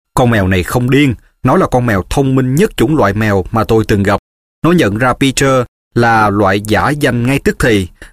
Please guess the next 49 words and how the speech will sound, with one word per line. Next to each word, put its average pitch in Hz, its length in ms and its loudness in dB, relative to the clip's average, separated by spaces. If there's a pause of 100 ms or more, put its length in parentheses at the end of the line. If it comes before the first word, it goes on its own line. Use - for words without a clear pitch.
và 123 140 0
khi 135 320 0
nó 127 220 -2
gặp 151 200 -2 (100)
tôi, 147 300 2 (200)
nó 135 140 -2
biết 180 280 0
ngay 139 260 2
là 104 120 -2
tôi 113 240 2
không 127 300 -2
phải 98 340 -2
là 123 140 -2
chó. 131 460 0 (320)
Cũng 98 220 0
mất - 180 0
một 123 160 -2
thời 104 140 0
gian, 113 360 0 (100)
nó 120 120 0
mới 156 180 0 (120)
tin 143 240 0
cậy 95 220 -2
tôi. 123 320 2 (300)
Cuối 214 200 2
cùng 104 320 0
tôi 131 160 0
tìm 104 300 0
được 101 240 -2
cách 175 140 -2 (140)
thông 143 260 -2
tin 139 280 0
cho 127 140 0
nó 131 140 0
biết 170 260 0 (240)
là 107 140 0
tôi 139 360 0
đang 131 280 0
lùng 110 240 0
kiếm 135 240 -2
cái 165 220 -2
gì, 113 260 2 (260)
và 98 300 -2
từ 98 180 -2
đó 110 320 0 (160)
nó 107 180 0
tiếp 156 220 -2
sức - 240 -2
tôi." 110 240 2